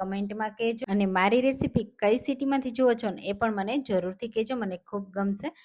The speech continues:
હવે અહીંયા બધા ટુકડા એડ કર્યા પછી મિક્સર જારનું ઢાંકણ લગાવી અને એકદમ ફાઇન પેસ્ટ તૈયાર કરી લેશું. તો આ રીતે એકદમ સ્મૂથ થઈ જશે, કોઈ પણ જાતના ટુકડા ના રહેવા જોઈએ. અને આ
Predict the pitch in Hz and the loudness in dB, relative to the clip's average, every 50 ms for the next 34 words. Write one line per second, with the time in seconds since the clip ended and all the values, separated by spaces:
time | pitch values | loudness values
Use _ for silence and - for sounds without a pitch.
0 | - - - _ - 233 233 247 247 247 247 254 247 233 208 190 190 226 240 233 | -20 -20 -20 _ -6 -2 0 0 0 0 0 -2 -2 -2 -2 0 0 -2 0 0
1 | 233 214 214 214 214 208 208 202 202 - 214 202 208 208 202 - 220 220 - - | -2 -4 -2 -2 0 0 0 -2 -2 -2 -2 -2 -2 -2 -2 -4 -4 -6 -6 -8
2 | 175 165 175 185 - - 214 208 202 202 196 190 190 190 190 185 185 180 175 _ | -10 -12 -12 -14 -10 -8 -8 -8 -6 -4 -4 -4 -4 -6 -6 -6 -8 -10 -8 _
3 | - 196 208 214 226 233 214 202 180 170 170 - - - 180 185 175 - - - | -6 -6 -2 -2 -2 0 0 0 0 0 -2 -6 -12 -12 -10 -10 -10 -12 -12 -12
4 | - 202 202 202 202 226 233 240 240 240 - _ - 220 196 202 220 226 226 220 | -10 -10 -8 -6 -6 -4 -4 -4 -6 -10 -14 _ -6 -4 -2 -2 -2 -2 -4 -4
5 | 226 - - 180 180 190 180 - _ - 165 170 170 180 185 196 196 196 208 208 | -6 -6 -4 -4 -2 -4 -4 -8 _ -6 -6 -4 -4 -2 -4 -4 -4 -4 -2 -2
6 | 208 208 208 214 220 220 - 269 262 - - 214 220 220 226 226 - 214 214 208 | -2 -2 -2 -4 -6 -8 -10 -14 -12 -6 -4 -2 -2 -2 -2 -4 -4 -6 -6 -6
7 | 202 226 262 262 262 262 262 - - 202 208 208 208 - - 226 233 226 220 214 | -4 -4 -2 -2 -2 -4 -6 -8 -8 -8 -8 -8 -6 -4 -4 -2 -2 0 -2 -4
8 | 214 - - - - _ - - _ _ _ - 262 277 269 285 285 262 269 233 | -4 -6 -10 -12 -12 _ -20 -20 _ _ _ -2 -2 0 0 -2 -2 0 0 0
9 | 226 226 226 247 269 262 262 254 208 202 - 202 208 208 208 202 202 196 208 214 | 0 -2 -2 -4 -4 -2 -4 -6 -6 -4 -2 -2 0 -2 -2 -2 -2 -2 -2 -2
10 | 220 220 220 226 220 214 220 226 226 240 262 320 - - - - - _ 214 220 | -2 -2 -2 -2 -2 -2 -4 -4 -4 -4 -4 -6 -8 -12 -20 -20 -12 _ -6 -4
11 | 220 226 226 - - - - 220 226 | -4 -4 -6 -6 -6 -4 -4 -4 -4